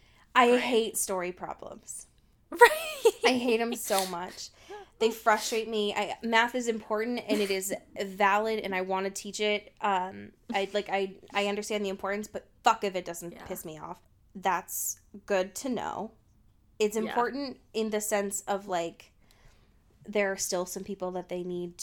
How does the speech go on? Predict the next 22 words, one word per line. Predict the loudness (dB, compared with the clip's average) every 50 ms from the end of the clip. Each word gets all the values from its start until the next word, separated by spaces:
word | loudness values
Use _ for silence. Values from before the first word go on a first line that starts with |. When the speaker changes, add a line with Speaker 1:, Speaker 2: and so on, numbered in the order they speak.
| -8
Speaker 1:
to | -6 -6 -8
get | -6 -6 -4 -2 -2 -2 -4 -6 -10 -14
on | -12 -10 -8 -8 -8 -8 -8 -8 -10 -10 -14 -16 -20 -20 -18 -12
Wanda's | -8 -8 -6 -6 -8 -10 -10 -10
side. | -12 -14 -14 -12 -10 -8 -8 -8 -8 -10 -16 _ _ _ _ _ _ 0
<laughs> |
But | 0 2 2 0 2 2 0 0 0 -4 -8 -8 -4 2
that's | 4 4 4 4 2 -2 -10 -8 -8 -10 -10 -8 -4 -4
about | -2 0 0 0 0 0 0 -2 -2 -4 -8 -10 -14 _ _ _ _ _ -12
it. | -12 -12 -12 -12 _ _ -18 -16 -16 -16 -18 _ _ _ _ _ _ _ _ _ _ _ _ _ _ _ _ -14
Speaker 2:
Yeah. | -14 -12 -12 -12 -14 -16 -18 -12 -8
Speaker 1:
On | -8 -6 -6 -8
there. | -10 -12 -14 -16 -20 _ _ -16
There, | -12 -4 0 2 2 4 2 0 0 -2 -4 -4 -6
we | -2 2 4
also | 6 6 4 2 -2 0
get | 2 2 2
a | 2
little | 0 0 -2 0 2 2 0
bit | 2 2 0 0 0 -2 -4 -2
of | 0 2 2 4 4 4 2 2 0 -4 -6 -14 -18 -20 -20 -20 _ _ -6
information | -4 -2 -2 -2 -4 -6 -8 -8 -6 -6 -4 -6 -6 -6 -8 -8 -10 -10 -10 -6 -4 -4 -2 -2 -2 -2 -2 -4 -6